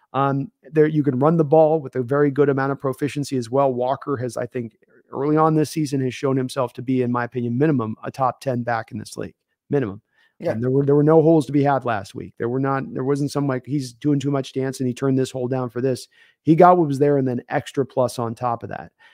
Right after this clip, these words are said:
Speaker 1: So I, you, you've set it up this way, Brendan, and we're in good enough health, even with the line where it is, like you say, we're still in good enough health to, to go to this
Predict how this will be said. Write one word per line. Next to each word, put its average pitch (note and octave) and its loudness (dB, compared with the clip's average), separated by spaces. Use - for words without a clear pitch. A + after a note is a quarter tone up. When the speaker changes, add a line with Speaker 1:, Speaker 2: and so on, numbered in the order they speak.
Speaker 1:
So C#3+ 4
I, - -4
you, D#3+ 0
you've D#3 -4
set G#3+ 4
it A3+ 4
up A#3 0
this G3+ -4
way, A#3+ 0
Brendan, D3+ -2
and C#3 -4
we're D3 2
in C#3+ -2
good E3 2
enough F3 -2
health, F3 0
even E3+ -2
with F3 -4
the F3+ -2
line E3+ 0
where D#3+ -2
it D#3+ -4
is, D#3 -6
like D3 -4
you D#3 0
say, C#3+ 0
we're B2+ -4
still E3+ 0
in D3 -2
good D3+ 2
enough C#3+ -4
health D3 0
to, A#2+ -4
to B2+ -6
go C3+ 2
to C#3 -6
this D3 -6